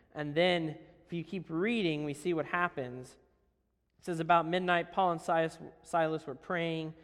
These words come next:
and singing hymns to God, and the prisoners were listening to them. And suddenly there was a great earthquake, so that the foundations of the prison were shaken." And immediately all the doors were opened,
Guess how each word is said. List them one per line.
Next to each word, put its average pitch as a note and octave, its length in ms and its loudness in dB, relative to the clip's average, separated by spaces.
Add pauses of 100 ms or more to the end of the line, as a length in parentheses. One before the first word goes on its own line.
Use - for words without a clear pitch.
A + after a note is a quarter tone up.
(180)
and C#3 120 -12
singing F3 340 -4
hymns E3+ 260 -4
to D#3 80 -4
God, C#3+ 480 4 (240)
and E3 160 0
the D3+ 40 0
prisoners E3+ 540 0
were D3 140 -4
listening D3+ 460 -4
to C3 100 -14
them. B2 340 -10 (540)
And E3 180 -2
suddenly G#3 500 6
there E3+ 120 4
was D3+ 120 0
a D3+ 40 -2
great F3+ 300 4
earthquake, F3+ 640 0 (240)
so F3+ 200 2
that D#3 100 -2
the D#3 100 -4
foundations F3+ 800 2
of G#3 120 -2
the G#3 80 -4
prison C#3+ 460 -4
were C3 100 -6
shaken." C3 580 -6 (380)
And E3+ 140 0
immediately E3 540 -2
all G#3+ 360 8
the G3 100 2
doors D#3+ 300 2
were C3+ 160 -2
opened, B2+ 360 -6